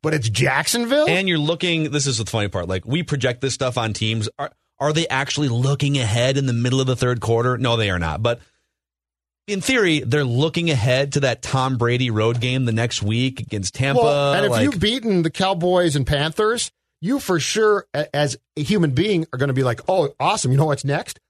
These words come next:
Speaker 1: The Jaguars."
Speaker 2: Yeah, Uncle Rico is coming to town.
Speaker 1: Yeah, exactly
Speaker 2: And
Speaker 1: right. So that's the one that absolutely, positively, when I look at the Viking schedule, jumps at me, jumps off the page at me.
Speaker 2: So he-, here's another thing to know, 'cause I, I wrote down two potential trap games.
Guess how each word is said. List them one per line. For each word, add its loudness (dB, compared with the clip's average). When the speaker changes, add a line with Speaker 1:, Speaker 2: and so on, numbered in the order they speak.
Speaker 1:
The 2
Jaguars." 0
Speaker 2:
Yeah, 0
Uncle 2
Rico 0
is -2
coming -2
to -4
town. -2
Speaker 1:
Yeah, 2
exactly 2
Speaker 2:
And 4
Speaker 1:
right. 0
So 0
that's 0
the 4
one 2
that -2
absolutely, 0
positively, -2
when 0
I 2
look 2
at -2
the 2
Viking 0
schedule, 2
jumps 0
at 0
me, 0
jumps 0
off 0
the -6
page 0
at -2
me. -4
Speaker 2:
So -2
he-, 0
here's 0
another 0
thing -2
to -2
know, 0
'cause -2
I, 2
I -2
wrote 0
down -2
two -2
potential -2
trap -2
games. -2